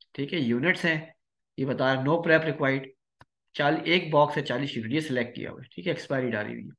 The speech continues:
उसके बाद सेकंड स्टेप में कन्फर्म शिपमेंट में क्या किया हुआ है, व्यू पे क्लिक कर रहे हैं, अब दिखाता हूँ। अब इसमें क्या किया हुआ है इसने, शिपमेंट प्लान पूरा बनाया हुआ है, इसके अंदर इसकी जो है वेट डाला हुआ है,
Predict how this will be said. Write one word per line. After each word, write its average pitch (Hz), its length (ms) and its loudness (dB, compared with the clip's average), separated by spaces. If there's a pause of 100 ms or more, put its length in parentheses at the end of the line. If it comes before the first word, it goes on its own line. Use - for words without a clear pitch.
(760)
उसके 151 200 -2
बाद 202 140 8
सेकंड 202 340 4
स्टेप 202 340 4
में 196 340 2 (100)
कन्फर्म 175 440 0
शिपमेंट 185 440 0
में 190 100 2
क्या 175 160 4
किया 170 220 2
हुआ 160 120 0
है, 160 100 -6 (1040)
व्यू 135 200 4
पे 175 140 2
क्लिक 170 300 0
कर 156 100 2
रहे 147 100 -2
हैं, 143 60 -4
अब 123 80 -8
दिखाता 127 340 -4
हूँ। 151 160 -6 (420)
अब 139 120 0
इसमें 180 260 0
क्या 190 160 6
किया 175 240 4
हुआ 170 80 2
है 160 40 0
इसने, 160 280 -8 (420)
शिपमेंट 175 500 0
प्लान 156 240 6
पूरा 165 220 2
बनाया 147 300 2
हुआ 143 120 2
है, 143 160 -4
इसके - 240 -4
अंदर 143 300 0 (100)
इसकी 147 300 -2
जो 143 140 2
है 127 200 4 (100)
वेट 147 280 2
डाला 143 220 2
हुआ 139 120 2
है, 143 120 -4